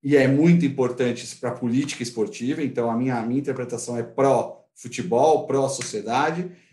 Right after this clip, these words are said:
é, coloca sim, que pra você poder usufruir do regime centralizado e pra você poder usufruir,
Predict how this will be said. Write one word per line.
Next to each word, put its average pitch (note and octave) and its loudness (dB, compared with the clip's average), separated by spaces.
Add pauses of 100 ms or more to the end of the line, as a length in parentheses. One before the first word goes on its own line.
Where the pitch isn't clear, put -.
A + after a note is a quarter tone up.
(240)
é, A#2+ -2
coloca F#3+ 0
sim, D#3 -6 (280)
que C3+ -10
pra C#3 0
você C#3 0
poder D#3 -2
usufruir C3 -2
do A#2 -4
regime A2+ -4
centralizado G#2 -6 (280)
e B2+ -2
pra C3 -2
você C3+ 0
poder C3 0
usufruir, A#2 -4